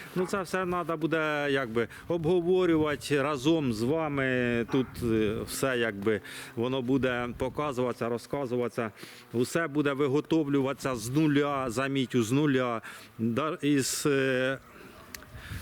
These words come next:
з пошуку металу для цього виробу, що я буду висвітлюватися, надо, буде серії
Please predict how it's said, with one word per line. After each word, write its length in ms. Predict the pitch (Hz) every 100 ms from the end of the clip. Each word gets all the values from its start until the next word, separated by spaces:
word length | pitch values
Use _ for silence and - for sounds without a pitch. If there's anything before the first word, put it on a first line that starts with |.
| -
з 100 | -
пошуку 560 | - 170 156 147 - 151
металу 640 | 160 160 175 175 147 101 - - - - - - - - - - -
для 420 | 117 107 127 123
цього 320 | 123 139 127 139
виробу, 500 | 127 113 107 110 107
що 140 | 143
я 180 | 139 135
буду 300 | 123 127 135
висвітлюватися, 760 | 135 - 135 120 120 120 131
надо, 400 | 127 135 131 131
буде 280 | 117 143 143
серії 540 | 131 143 139 131 127